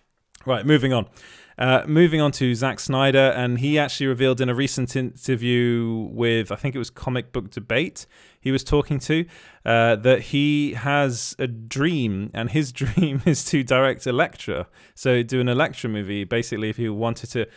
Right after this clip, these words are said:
jump on over to Marvel, uh, he s-, this is what he said. I'll bring up the quote right here. He said, uh, that's the picture. So here we go.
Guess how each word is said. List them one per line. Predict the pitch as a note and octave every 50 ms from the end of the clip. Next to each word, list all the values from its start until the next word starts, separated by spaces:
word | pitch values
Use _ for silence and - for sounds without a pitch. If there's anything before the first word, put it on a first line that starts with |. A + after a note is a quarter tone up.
| - - - _ _
jump | - C#3 C3+ C3 B2+
on | C#3 B2+
over | B2+ C3 B2 A2+
to | A#2 - - A#2+ A2 G#2+
Marvel, | A2 A#2 B2+ C3 B2+ G#2 A2 G#2+ G#2 G2+ - -
uh, | G#2 G#2+ G#2+
he | F#2+ G#2 A2+
s-, | - - -
this | - - B2 B2 A2+ - -
is | A2+ A2
what | A#2 - -
he | -
said. | A2+ - C#3 B2+
I'll | A#2+ G2+
bring | A2 A2 G#2+
up | G#2 - -
the | - G#2
quote | - - - B2 A2+ G2+
right | G2+ G#2+ G#2+
here. | C3 C#3 C3 - - - - - - - _
He | _ - C3 B2+
said, | B2+ - - - E3 F3 F3 C#3 A2 G#2 F#2+ - - - - - -
uh, | B2+ A2 G#2 G#2
that's | G2+ - - - -
the | - -
picture. | - - - - - - C3 B2+ C3+ C3+ - - -
So | - - G#2
here | G#2 A2+
we | G#2+ F#2+
go. | F2